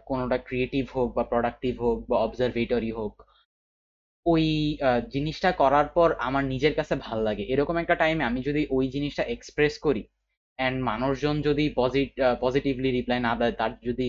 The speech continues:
নেগেটিভ ভিউজ থাকে, do you think, uh, our happiness might be, মানে, uh, our happiness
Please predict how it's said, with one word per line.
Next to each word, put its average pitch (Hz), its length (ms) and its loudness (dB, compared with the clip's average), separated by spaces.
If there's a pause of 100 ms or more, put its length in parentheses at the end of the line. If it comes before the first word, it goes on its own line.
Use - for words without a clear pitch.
নেগেটিভ 123 540 0
ভিউজ 120 320 -8
থাকে, - 280 -8 (560)
do 160 100 2
you 202 240 8
think, 196 360 4
uh, 127 280 6
our 131 220 8
happiness 143 580 0 (200)
might 131 400 2
be, 139 220 2 (200)
মানে, 143 180 0
uh, 135 260 -2
our 147 180 6
happiness 147 420 0